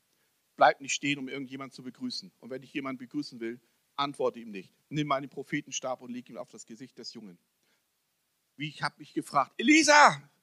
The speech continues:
wie kannst du das machen? Wie kannst du deine Autorität einfach mal so jemand anders übertragen? Das kann doch nicht funktionieren."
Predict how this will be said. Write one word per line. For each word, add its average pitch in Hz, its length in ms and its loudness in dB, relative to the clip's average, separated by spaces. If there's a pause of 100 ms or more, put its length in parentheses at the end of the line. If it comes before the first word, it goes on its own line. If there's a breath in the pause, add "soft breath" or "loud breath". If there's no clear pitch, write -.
(100)
wie 220 100 -2
kannst 285 320 8
du 277 40 -2
das 302 240 8
machen? 285 460 12 (720)
Wie 262 140 10
kannst 285 320 12
du 262 60 6
deine 277 340 12
Autorität 262 640 10
einfach 285 420 12
mal 254 240 12
so 285 220 10
jemand 233 380 10
anders 269 280 10
übertragen? 226 500 10
Das 226 140 8
kann 285 120 8
doch 269 100 8
nicht 247 140 4
funktionieren." 254 600 6